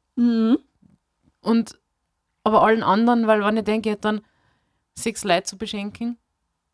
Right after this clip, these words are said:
Speaker 2: pff.
Speaker 1: Also, wer es noch nicht kennt, probiert es aus. Ah,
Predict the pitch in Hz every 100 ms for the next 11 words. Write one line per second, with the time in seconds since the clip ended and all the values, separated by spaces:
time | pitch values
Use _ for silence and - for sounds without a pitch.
0 | _ _ _ - - - - - _ _
1 | _ _ _ _ _ _ _ _ _ _
2 | - - 175 170 160 151 _ _ _ _
3 | 180 190 196 190 196 185 175 190 - _
4 | _ _ _ _ _ _ 262 226 196 156
5 | 170 156 135 139 - _ _ _ _ _
6 | _ _ _ _ _ _ - 339 277